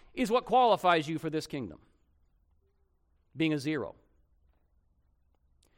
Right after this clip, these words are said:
You can offer the wealth of God's kingdom because you walked in the door as a bankrupt.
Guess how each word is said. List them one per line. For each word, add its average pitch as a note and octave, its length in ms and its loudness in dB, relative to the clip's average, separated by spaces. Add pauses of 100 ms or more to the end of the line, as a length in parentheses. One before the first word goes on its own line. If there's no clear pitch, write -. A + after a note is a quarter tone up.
(380)
You A3+ 200 0
can E4 140 2
offer C4 300 4
the G#3 140 4
wealth G3 540 4
of C#3+ 320 -4
God's C#4 400 6
kingdom A#2 560 -6 (1500)
because C3+ 240 -4
you F#3 140 -6
walked F3+ 300 0
in C#3 100 -6
the C3 80 -6
door B2+ 320 -4
as G#2+ 140 -14
a G#2 60 -10
bankrupt. - 760 -10